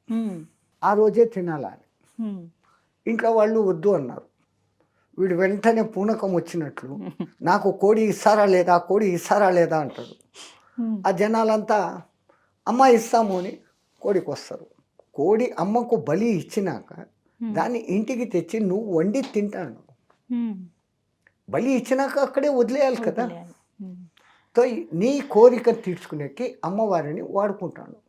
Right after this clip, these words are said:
Speaker 1: మ్మ్.
Speaker 2: కానీ దేవతలు బలి అడుగుతారమ్మా.
Speaker 1: అవునా?
Speaker 2: వాళ్ళు అడిగే బలి వేరే, దాని
Speaker 1: ఆ.
Speaker 2: అర్థం వేరే, మనం ఆ అర్థం చేసుకోవడం లేదు.
Speaker 1: అంటే ఏ విధంగా?
Speaker 2: మనలో ఒక కోడి, ఒక మేక, ఒక దున్నపోతు ఉన్నాయి.
Speaker 1: మ్మ్.
Speaker 2: ఎక్కువ దేవతలు ఈ మూడే అడుగుతారు.
Speaker 1: మ్మ్.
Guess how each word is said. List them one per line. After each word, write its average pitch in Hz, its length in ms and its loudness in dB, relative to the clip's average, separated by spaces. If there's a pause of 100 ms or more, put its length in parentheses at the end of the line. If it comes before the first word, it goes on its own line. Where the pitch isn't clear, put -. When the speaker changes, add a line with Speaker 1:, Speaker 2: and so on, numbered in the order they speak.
(280)
Speaker 1:
మ్మ్. 190 360 -8 (420)
Speaker 2:
కానీ 247 220 0
దేవతలు 247 480 4
బలి 220 260 4
అడుగుతారమ్మా. 226 680 0 (340)
Speaker 1:
అవునా? 220 300 -8
Speaker 2:
వాళ్ళు 220 260 0
అడిగే 196 280 2
బలి 185 300 2
వేరే, 220 400 0 (580)
దాని 165 200 0
Speaker 1:
ఆ. 254 60 -4
Speaker 2:
అర్థం 247 360 -2
వేరే, 131 380 -2
మనం 190 240 -4
ఆ 196 80 0
అర్థం 208 400 -4
చేసుకోవడం - 360 -14
లేదు. - 260 -20 (840)
Speaker 1:
అంటే 247 440 -4
ఏ 226 40 -6
విధంగా? 208 440 -8
Speaker 2:
మనలో 233 440 8
ఒక 226 240 6
కోడి, 190 500 0
ఒక 180 260 -4
మేక, 147 380 -6
ఒక 208 280 -4
దున్నపోతు 147 600 -8
ఉన్నాయి. 175 300 -6 (840)
Speaker 1:
మ్మ్. 254 140 0
Speaker 2:
ఎక్కువ 247 360 0
దేవతలు 220 460 2
ఈ 202 80 0
మూడే 202 260 4
అడుగుతారు. 175 640 0
Speaker 1:
మ్మ్. 226 300 -2